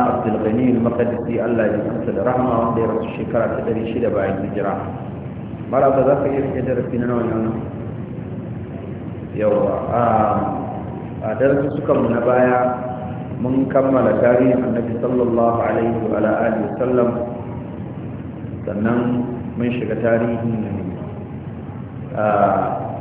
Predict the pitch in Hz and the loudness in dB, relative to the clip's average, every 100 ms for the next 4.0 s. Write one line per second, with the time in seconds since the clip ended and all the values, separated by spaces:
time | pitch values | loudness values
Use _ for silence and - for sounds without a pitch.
0 | - - - - 120 131 117 110 123 120 | -10 -10 -10 -6 -6 -4 -4 2 4 6
1 | 127 127 123 107 107 117 117 123 120 110 | 6 4 4 2 2 2 2 0 0 -2
2 | 110 117 120 120 110 110 - 101 90 - | -2 0 0 0 -2 -2 -6 -8 -8 -10
3 | - - - - 107 - 120 123 110 | -10 -12 -10 -8 -6 -2 -2 0 0